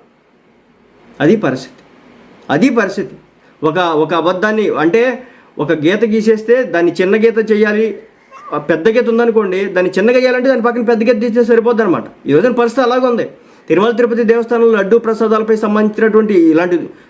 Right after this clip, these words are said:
ఒక ఎలిగేషన్స్ వచ్చిన నేపథ్యంలో దాన్ని కవరప్ చేయడం కోసం అని చెప్పేసి పాన్ మా-, పాన్లు వచ్చినాయి, గుట్కాలు వచ్చినాయి, సిగరెట్లు వచ్చినాయి అని చెప్పేసి ఒక ప్రచారం జరుగుతుంది. ఎవరైతే ఇది చెప్తున్నారు కదా, ఖమ్మం జిల్లా గొల్లగూడెం గ్రామానికి చెందినటువంటి దొంతు పద్మావతి, ఇప్పుడు ఆంధ్ర వాళ్ళు అయితే కనుక పరిగెత్తుకుంటూ వెళ్తారని చెప్పేసి ఖమ్మం వాళ్ళు అని చెప్పేసి చెప్తున్నారు.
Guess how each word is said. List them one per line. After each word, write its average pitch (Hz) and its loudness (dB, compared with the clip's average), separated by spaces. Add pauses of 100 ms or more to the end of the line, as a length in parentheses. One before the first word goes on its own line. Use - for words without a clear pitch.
ఒక 151 -2
ఎలిగేషన్స్ 214 2
వచ్చిన 220 -2
నేపథ్యంలో 190 0 (240)
దాన్ని 214 2
కవరప్ 220 0
చేయడం 226 2
కోసం 214 -2
అని 202 0
చెప్పేసి 233 0 (280)
పాన్ 175 0
మా-, 185 0
పాన్లు 170 0
వచ్చినాయి, 214 0
గుట్కాలు 175 0
వచ్చినాయి, 208 0
సిగరెట్లు 190 0
వచ్చినాయి 175 -2
అని 165 4
చెప్పేసి 196 0
ఒక 131 -2
ప్రచారం 170 0
జరుగుతుంది. 190 0 (320)
ఎవరైతే 220 2
ఇది 175 0
చెప్తున్నారు 220 -2
కదా, 226 0
ఖమ్మం 208 0
జిల్లా 214 2
గొల్లగూడెం 196 0
గ్రామానికి 185 0
చెందినటువంటి 185 0
దొంతు 185 0
పద్మావతి, 156 -2
ఇప్పుడు 120 -2
ఆంధ్ర 180 0
వాళ్ళు 214 0
అయితే 208 -2
కనుక 208 0
పరిగెత్తుకుంటూ 202 0
వెళ్తారని 196 -2
చెప్పేసి 214 -2
ఖమ్మం 208 0
వాళ్ళు 202 0
అని 190 0
చెప్పేసి 233 -2
చెప్తున్నారు. 190 -2